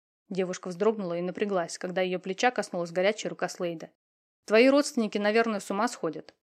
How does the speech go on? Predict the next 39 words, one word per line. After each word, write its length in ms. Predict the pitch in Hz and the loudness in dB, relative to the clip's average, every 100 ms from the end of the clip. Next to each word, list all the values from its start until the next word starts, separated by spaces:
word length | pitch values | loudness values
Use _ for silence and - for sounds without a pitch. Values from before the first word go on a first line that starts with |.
| _ _ _ - | _ _ _ 4
"Нет 260 | 254 269 | 6 8
у 40 | 214 | 6
меня 180 | 196 190 | 2 -2
никого, 380 | 185 202 175 | 0 0 0
ясно?" 520 | 170 214 269 - 180 190 _ _ _ | 4 6 6 2 -8 -12 _ _ _
Виктория 400 | 196 - 202 190 | -10 -4 -2 0
до 100 | 185 | -2
сих 180 | 202 233 | -2 0
пор 140 | 269 | 0
никого 320 | 220 190 196 | 0 -2 -2
не 100 | 202 | -2
вспомнила, 460 | 196 - 269 254 196 | -6 2 4 4 0
кроме 260 | 190 226 226 | -2 -4 0
Карла. 400 | 226 180 160 165 _ _ | 2 2 0 -10 _ _
Значит, 380 | 214 254 311 190 | 0 2 2 0
почти 280 | 180 - 247 | -4 0 -2
наверняка 480 | 208 190 190 185 262 | 0 -2 -4 4 4
её 180 | 190 | 4
никто 260 | 180 180 - | -2 -4 -2
не 220 | 247 160 | -2 -2
ищет. 340 | 160 - - - _ _ _ _ | -6 -12 -14 -20 _ _ _ _
Слейд 380 | - 254 285 294 | -6 4 6 6
тихонько 400 | 233 240 262 247 | 2 4 4 4
погладил 500 | 220 202 233 226 196 | 2 6 6 6 2
её 200 | 190 190 | 0 -2
плечо 360 | 190 190 254 262 | -2 -2 2 4
и 60 | |
убрал 360 | 180 175 190 180 | 2 2 2 2
руку. 360 | 175 - 190 - _ _ _ _ | -4 -8 -16 -16 _ _ _ _
"И 240 | 196 190 | -4 -4
да", 340 | 165 214 180 156 _ _ _ - | 4 4 4 -4 _ _ _ -12
тихо 260 | 196 - | -10 -6
добавил 440 | 180 175 180 180 - | -6 -4 -4 -4 -8
он, 220 | 190 170 _ _ _ _ _ | -10 -10 _ _ _ _ _
"я 280 | 208 214 101 | 4 6 6
хочу, 260 | 208 - | 2 -2
чтобы 260 | 226 190 185 | -2 -2 -4
ты 120 | 185 | -2
уехала. 540 | 190 180 175 - 165 | -2 -2 -6 -8 -12